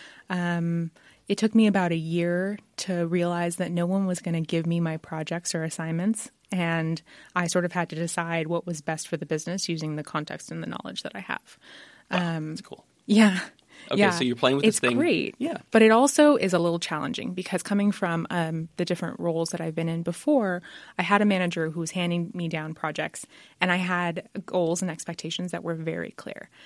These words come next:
Speaker 1: And so I knew how to meet them and e-, exceed them. And here, because I didn't have projects, I didn't have any, like, line
Speaker 2: Right.
Speaker 1: to
Speaker 2: Am
Speaker 1: try
Speaker 2: I,
Speaker 1: to
Speaker 2: am I doing
Speaker 1: cross.
Speaker 2: right?
Speaker 1: Right,
Speaker 2: Right, yeah.
Speaker 1: exactly. So then at some point I was just like, Well, you know what?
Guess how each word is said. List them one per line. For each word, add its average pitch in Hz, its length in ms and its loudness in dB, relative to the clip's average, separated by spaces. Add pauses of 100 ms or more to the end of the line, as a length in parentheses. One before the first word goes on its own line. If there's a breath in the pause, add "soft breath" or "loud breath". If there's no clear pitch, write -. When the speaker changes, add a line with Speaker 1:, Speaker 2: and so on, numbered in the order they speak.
(120 loud breath)
Speaker 1:
And 180 140 -2
so 185 100 0
I 185 80 2
knew 196 180 4
how 180 140 0
to 165 80 -2
meet 170 320 -4
them 240 240 2
and 180 260 -2
e-, 180 120 -6 (100)
exceed 175 440 -4
them. - 260 -10 (280 loud breath)
And 175 140 0
here, 190 480 0 (140)
because 185 240 -2
I 175 60 0
didn't 196 180 2
have 170 240 -4
projects, 185 600 -2
I 170 60 -10
didn't 220 220 0
have 175 500 0
any, 170 220 -2
like, 156 240 -4 (120)
line 170 680 -2 (180 loud breath)
Speaker 2:
Right. 113 160 -4
Speaker 1:
to 208 80 -2
Speaker 2:
Am 180 60 0
Speaker 1:
try 190 160 6
Speaker 2:
I, 165 100 4
Speaker 1:
to - 80 -4
Speaker 2:
am 147 80 0
I 175 140 4
doing 156 160 4
Speaker 1:
cross. 165 100 -2
Speaker 2:
right? 180 380 -2
Speaker 1:
Right, - 100 -2
Speaker 2:
Right, 185 320 8
yeah. 143 80 0
Speaker 1:
exactly. 175 720 -2 (260 loud breath)
So - 160 4
then 226 220 6
at 214 120 0
some 254 140 6
point 233 220 4
I 190 80 4
was 185 120 0
just 190 200 0
like, 180 180 0
Well, 196 100 2
you 226 120 4
know 294 120 8
what? 233 280 4